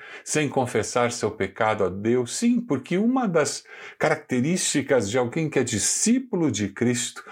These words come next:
é que é sensível à voz do Espírito e o Espírito tem liberdade para nos convencer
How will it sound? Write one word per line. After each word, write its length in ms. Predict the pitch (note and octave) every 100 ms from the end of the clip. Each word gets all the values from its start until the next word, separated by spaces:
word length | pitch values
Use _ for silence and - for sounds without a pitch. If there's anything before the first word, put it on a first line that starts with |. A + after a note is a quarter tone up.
| - -
é 100 | D3+
que 140 | D#3 F#3
é 60 |
sensível 1080 | F3 - E3+ D3 - G#3+ C4 C4+ B3 F3+ A#2+
à 80 | G2
voz 420 | G#2 D#3 E3 -
do 120 | G2
Espírito 760 | - - E3 E3+ D3+ B2 G#2 - - -
e 80 | F3+
o 40 | F3
Espírito 600 | - - G#3+ G3 F#3+ E3
tem 360 | E3+ C#3+ C3
liberdade 1120 | E3 A3 F#3 D#3 A2+ F#2+ G2+ C#3+ E3+ D#3 C#3+
para 300 | C3+ C3+ C3+
nos 260 | C3+ A#2+ -
convencer 840 | - D#3+ C3 A2 F#2+ - F2 E2+